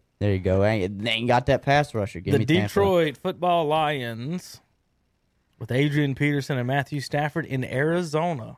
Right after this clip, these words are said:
Speaker 1: Ain't got no wide receivers. Give me the Cardinals. They just locked up D-Hop, too.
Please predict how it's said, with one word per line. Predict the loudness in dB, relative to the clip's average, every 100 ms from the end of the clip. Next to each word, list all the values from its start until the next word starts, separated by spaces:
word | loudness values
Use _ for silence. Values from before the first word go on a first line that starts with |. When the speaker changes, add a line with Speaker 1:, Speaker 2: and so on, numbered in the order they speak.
| -4
Speaker 1:
Ain't | -2 0
got | 0
no | 2 2
wide | 2 2
receivers. | 0 0 0 2 0 0
Give | 0
me | 2
the | 0
Cardinals. | 0 0 0 -4 -8 _ _ _ _ 2
They | 2
just | 4 2
locked | 4 4 2
up | 0 2
D-Hop, | 0 2 2 0 -2
too. | -4 -4